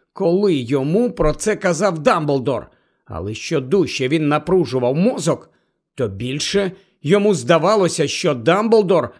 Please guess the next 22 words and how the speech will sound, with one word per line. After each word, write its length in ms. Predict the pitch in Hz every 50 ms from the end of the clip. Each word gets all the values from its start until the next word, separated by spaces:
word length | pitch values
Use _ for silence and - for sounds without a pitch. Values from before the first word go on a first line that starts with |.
| _ _ _ -
взагалі 680 | 139 139 143 - - 190 160 165 180 170 170 185 247 294
не 160 | 277 247 202
згадував, 640 | 165 131 120 151 185 165 156 156 160 156 151 147 147
на 140 | 156 165 165
яку 340 | 160 160 160 - 180 170 165
саме 460 | - - - 175 175 185 190 180 165
посаду 840 | - - 151 143 - - - 180 208 214 185 165 151 117 - - _ _ _ _ _ _
піде 540 | - 214 202 180 160 185 190 196 185 170 135 - - _ _ _ -
Горацій 680 | 143 131 214 247 220 208 196 180 - - 185 190 180 -
Слизоріг. 920 | - - 196 196 190 180 139 180 208 208 202 196 165 113 - - _ _ _ _ _ _ _ _ _ _ _ _ _ _ _ _
Снейп, 600 | - - - - 123 131 156 175 165 139 117 -
котрий 420 | - - 139 127 - 165 175 165 160
сидів 540 | - - 180 170 160 165 185 185 170 110 - - - _ _ _ _
праворуч 600 | - - 175 190 180 175 175 160 131 117 110 - -
від 240 | 120 123 120 117 113
Дамблдора, 840 | 170 202 - 220 190 185 170 147 117 139 131 110 92 - - - _ _ _ _
не 320 | - - 190 208 214 208 202
встав, 540 | 170 160 - - - 220 190 165 131 - -
коли 280 | - 139 127 127 131
згадали 520 | 117 113 135 143 143 139 151 143 139 139 139
його 240 | 139 139 147 147
прізвище, 720 | - 165 165 170 143 110 95 104 101 90 - - - -